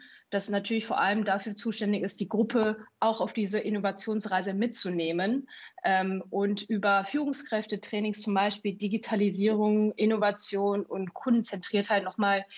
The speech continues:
ähm, zu stärken und, äh, beizubringen. Ähm, und wir glauben auch ganz stark daran, dass, ähm, man nur so holistisch wirklich innovieren kann. Also wirklich den konstanten Austausch mit dem Markt, Opportunitäten für die Zukunft angehen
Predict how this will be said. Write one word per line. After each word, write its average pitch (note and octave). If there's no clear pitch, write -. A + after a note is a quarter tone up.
ähm, F#3
zu G#3+
stärken G#3
und, G3
äh, F#3
beizubringen. F3
Ähm, F#3
und G#3+
wir A#3
glauben A3
auch G3
ganz B3+
stark G#3+
daran, G#3
dass, G3+
ähm, G3
man A3
nur A3+
so A#3+
holistisch A3
wirklich G#3
innovieren G3
kann. D#3+
Also F3+
wirklich G#3+
den F3+
konstanten A#3
Austausch G#3
mit A#3
dem A#3
Markt, G3
Opportunitäten G#3+
für G#3+
die G3+
Zukunft G#3
angehen G3